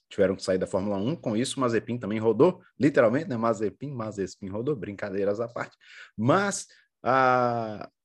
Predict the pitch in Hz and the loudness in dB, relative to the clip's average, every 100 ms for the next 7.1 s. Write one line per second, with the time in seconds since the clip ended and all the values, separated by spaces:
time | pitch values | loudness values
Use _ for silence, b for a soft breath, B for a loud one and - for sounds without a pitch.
0 | _ 135 180 - 131 - _ _ _ _ | _ 6 8 6 4 0 _ _ _ _
1 | _ _ _ _ - 127 165 196 170 185 | _ _ _ _ 0 2 2 2 -2 -2
2 | 180 139 160 - 151 143 117 92 113 143 | -4 -4 -6 -6 -6 -2 0 0 2 2
3 | 139 165 185 185 165 185 170 147 156 175 | 4 2 2 0 -2 -4 0 0 0 -2
4 | 151 170 - 113 110 117 127 120 147 - | 0 -2 -2 -6 -4 -4 -2 -4 -4 -6
5 | 110 139 147 110 92 110 180 160 113 104 | -6 -4 -2 -2 0 2 4 4 2 0
6 | 131 113 101 - - 131 117 107 90 117 | -4 -2 -2 -2 -4 -4 0 -2 -2 -4
7 | 170 | -6